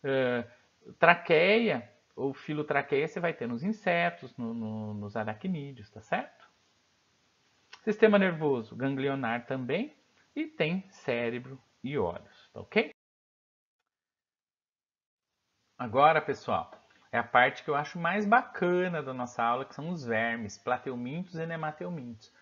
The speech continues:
Que nós temos uma brincadeirinha, ó. "Ei, quem tá aí? Oi? Ó, que solidão.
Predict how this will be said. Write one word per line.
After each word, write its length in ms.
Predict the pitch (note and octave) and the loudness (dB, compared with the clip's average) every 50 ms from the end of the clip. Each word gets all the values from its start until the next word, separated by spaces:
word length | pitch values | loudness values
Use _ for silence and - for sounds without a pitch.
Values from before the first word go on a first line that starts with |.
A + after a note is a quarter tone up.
| - - - - - _ - | -20 -20 -20 -20 -20 _ -6
Que 120 | - C#3+ | -2 0
nós 200 | D3+ D#3 - - | 2 2 0 0
temos 260 | - - D#3 D#3+ E3+ | 0 0 0 0 0
uma 140 | E3+ D#3+ D#3 | -2 -4 -2
brincadeirinha, 640 | D3+ D3+ D3+ D3 D#3 D3+ D#3 D3+ D3 C3 B2 A#2 G#2+ | -2 -4 -2 0 0 0 0 0 -2 -2 -2 -2 -4
ó. 320 | A2 - - _ - C#4 | -4 -6 -10 _ -6 -2
"Ei, 140 | C#4 A#3 F3 | -2 -2 -2
quem 240 | - - D4 E4 D4+ | -2 -6 -6 -4 2
tá 120 | - C4+ | 4 4
aí? 320 | A3+ E3 C3+ A2 G#2 - - | 4 4 2 -2 -6 -8 -4
Oi? 360 | - G3+ A#3+ G3 D3 A2+ A#2 - - | 0 2 4 4 4 2 -2 -6 0
Ó, 180 | - A3+ C#4 - | 2 2 2 2
que 160 | - - F#3 | -2 -10 -12
solidão. 580 | F3 - - F#3+ F3 D3+ C3+ C#3 D#3 D3+ D#3+ | -10 -8 -6 -6 -4 -4 -4 -2 -2 -2 -2